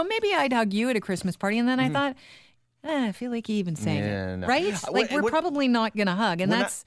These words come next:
Speaker 2: when I
Speaker 1: it's
Speaker 2: was
Speaker 1: just too
Speaker 2: young,
Speaker 1: intimate."
Speaker 2: when I was young and I worked in retail, we tend, I think we hugged a lot. We also danced a lot. And aside from the dancing that's going on in the newsroom,
Speaker 1: Yeah.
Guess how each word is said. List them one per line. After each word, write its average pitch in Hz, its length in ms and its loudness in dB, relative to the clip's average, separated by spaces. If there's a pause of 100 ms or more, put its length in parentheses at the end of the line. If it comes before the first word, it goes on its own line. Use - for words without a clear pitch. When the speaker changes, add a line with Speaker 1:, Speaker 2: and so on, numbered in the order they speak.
Speaker 2:
when 170 160 -2
I 180 40 2
Speaker 1:
it's 208 80 2
Speaker 2:
was 247 120 0
Speaker 1:
just 160 80 -4
too 330 60 2
Speaker 2:
young, 302 100 4
Speaker 1:
intimate." 165 340 0 (140)
Speaker 2:
when 135 140 -2
I 151 40 0
was 160 180 -2
young 139 200 0
and 135 80 -2
I 123 40 -2
worked 120 300 -4
in 110 220 0
retail, 107 440 -2
we 101 120 -4
tend, 120 320 -6
I 110 100 -4
think 123 220 -6
we 123 100 -4
hugged 107 240 -4
a 101 60 -2
lot. 95 380 -4 (260)
We 117 140 -2
also 113 200 -4
danced 101 480 -6
a 123 60 -6
lot. 135 340 -6 (340)
And 113 240 -4
aside 127 440 -2
from 127 100 -6
the 117 80 -4
dancing 113 380 -4
that's 113 160 -6
going 110 200 -4
on 110 200 -2
in 104 80 -2
the 95 80 -2
newsroom, 113 580 -4 (300)
Speaker 1:
Yeah. 170 100 -4